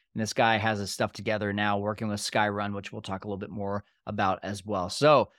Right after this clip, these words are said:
without further ado, let's get to it right now with Lucas Kraus on the Fearless Investor Podcast. Hey, everyone. Welcome into the Fearless Investor Podcast. We've got Lucas Kraus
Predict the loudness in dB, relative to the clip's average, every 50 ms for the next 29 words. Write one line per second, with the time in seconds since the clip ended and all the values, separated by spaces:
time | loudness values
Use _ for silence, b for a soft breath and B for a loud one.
0 | _ _ -2 4 6 6 6 6 6 6 6 6 6 4 2 2 0 0 -2 -4
1 | -2 -2 -4 -2 -2 0 0 0 0 0 -2 -2 0 0 0 0 -2 -2 -4 -2
2 | -2 -2 0 -2 -2 -2 -4 -8 -4 0 0 2 2 2 0 -4 -8 -10 -8 -6
3 | -6 -4 -4 -6 -6 -6 -6 -6 -6 -6 -6 -6 -6 -4 -4 -6 -6 -6 -6 -6
4 | -6 -6 -6 -8 -8 -8 -8 -10 -12 -16 -20 _ _ _ _ _ 2 2 4 4
5 | 4 4 6 8 8 8 8 6 6 6 4 2 2 4 4 4 2 2 0 0
6 | 2 2 4 4 4 2 0 -2 0 0 0 0 -4 -6 0 2 2 2 2 2
7 | 2 4 4 4 2 0 -6 -4 0 0 0 0 2 2 2 2 2 2 0 -2
8 | -2 -2 -10 -4 2 4 6 6 6 6 4 0 -4 -10 -14